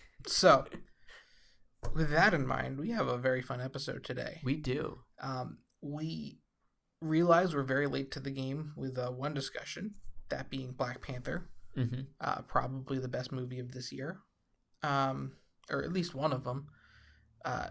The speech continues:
Speaker 2: Errol getting his cards out on the table already. Yeah.
Speaker 1: Yeah. Uh, we're gonna do a quick discussion, uh, of that and, uh, all the things that come with it, including my undying love for Michael B. Jordan.
Speaker 2: Mm-hmm.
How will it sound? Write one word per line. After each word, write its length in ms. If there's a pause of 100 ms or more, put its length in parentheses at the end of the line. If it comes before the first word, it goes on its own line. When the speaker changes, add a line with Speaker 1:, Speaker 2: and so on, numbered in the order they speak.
(120)
Speaker 2:
Errol 260
getting 260
his 120
cards 380
out 160
on 120
the 60
table 440
already. 440
Yeah. 180 (200)
Speaker 1:
Yeah. 300 (260)
Uh, 360 (120)
we're 160
gonna 180
do 280
a 120
quick 360
discussion, 800 (360)
uh, 200 (840)
of 400
that 540 (120)
and, 300
uh, 280 (320)
all 220
the 140
things 680 (560)
that 160
come 260
with 180
it, 120
including 360
my 160
undying 440
love 200
for 120
Michael 280
B. 140
Jordan. 500
Speaker 2:
Mm-hmm. 280